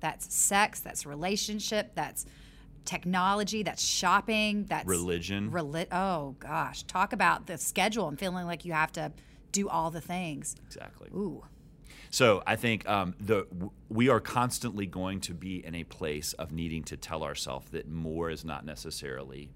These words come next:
Speaker 2: better. Um, and I think that's why God built into it. You know, I mentioned yesterday, um, a couple of the places in the Old Testament where God builds into the culture and the rhythm of his people these places of margin.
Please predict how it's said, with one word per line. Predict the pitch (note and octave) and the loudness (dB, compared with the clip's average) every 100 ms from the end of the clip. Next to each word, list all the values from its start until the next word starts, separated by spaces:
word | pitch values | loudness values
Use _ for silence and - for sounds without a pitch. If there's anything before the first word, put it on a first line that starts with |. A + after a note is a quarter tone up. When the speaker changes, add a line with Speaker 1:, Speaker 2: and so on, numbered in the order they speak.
| C#2+ | -14
Speaker 2:
better. | - - D#2 - - - - - - | -14 -12 -12 -14 -18 -20 -18 -14 -4
Um, | G2+ G2 | -2 -2
and | A#2+ A2 | 0 0
I | |
think | F#2+ F3 | 0 -2
that's | A#3 F3 - | -4 -6 -2
why | G2 | -2
God | D#2+ G2+ G2+ E2+ | -2 -2 -2 -2
built | G#2 G#2 A2+ | -2 -2 -4
into | A#2 A2 G#2+ G2 | -4 -2 -2 -2
it. | F2 - - - | -4 -10 -16 -6
You | G2 | 0
know, | |
I | F2+ | 2
mentioned | G2+ G#2+ G2+ F2+ | 2 2 0 0
yesterday, | F#2 F2+ - F2+ F2 E2 E2 | 0 0 -2 0 2 2 -2
um, | D#2+ E2 D#2+ D#2 D#2 | -4 -6 -6 -6 -8
a | - | -8
couple | G#2 F#2 F2+ | -4 -2 -2
of | |
the | D2+ | -4
places | - F2+ - E2 D#2+ | -4 -4 -2 -4 -6
in | D#2 | -6
the | D#2 | -6
Old | D2 D2 | -6 -8
Testament | - G#2 - F2 | -8 -10 -6 -6
where | E2 E2+ D#2 - - - | -4 -4 -6 -10 -18 0
God | A2+ A#2+ D3+ F#2+ | 6 6 4 2
builds | A#2 A#2 A#2+ F#2+ | 4 6 4 0
into | F2+ G2+ G2+ | -2 -2 -2
the | E2+ C#2+ | -4 -6
culture | - F2+ - G#2 | -8 -10 -6 -6
and | |
the | D#2 | -4
rhythm | D#2+ E2+ F2 | -6 -4 -6
of | |
his | E2 - | -6 -10
people | - F#2 G#2 C3 D3 - - | -10 -10 -6 -8 -8 -18 -12
these | F2+ | -10
places | - F2 F2 F#2 D#2+ D#2+ | -8 -4 -2 -2 -6 -6
of | - D#2+ D#2+ D#2+ - | -8 -8 -8 -10 -8
margin. | G2+ G#3+ - | -4 -4 -4